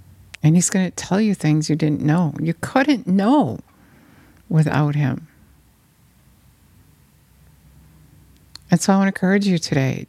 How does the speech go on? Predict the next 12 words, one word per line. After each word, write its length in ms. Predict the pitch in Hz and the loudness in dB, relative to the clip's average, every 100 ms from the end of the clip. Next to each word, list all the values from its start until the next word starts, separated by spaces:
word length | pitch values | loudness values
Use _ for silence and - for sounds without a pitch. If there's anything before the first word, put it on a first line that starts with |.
| - | -2
don't 420 | 151 175 196 - | 2 2 -2 -10
follow 760 | - - 151 165 185 196 190 - | -20 -4 0 2 2 2 -2 -4
your 220 | 160 156 | -4 -4
feelings. 1000 | - 151 180 156 120 - 156 - - - _ - - - - - - - - - - - - - - - - | 0 2 4 2 0 -4 -8 -6 -6 -8 _ -20 -20 -20 -20 -20 -20 -20 -20 -20 -20 -20 -20 -20 -20 -20 -4
Don't 260 | 170 185 185 | -2 0 -2
follow 480 | - 160 190 190 160 | -2 0 2 2 0
them. 400 | 135 123 135 143 _ _ _ _ _ _ _ _ - _ _ _ - _ _ - _ - - _ _ _ _ - _ - - - | 0 -2 -4 -10 _ _ _ _ _ _ _ _ -20 _ _ _ -20 _ _ -20 _ -20 -20 _ _ _ _ -20 _ -20 -12 4
In 60 | |
a 80 | 226 | 4
sense, 400 | 214 208 233 247 | 6 2 2 2
your 100 | 220 | 0
feelings 560 | - 185 185 180 175 | 0 0 2 2 0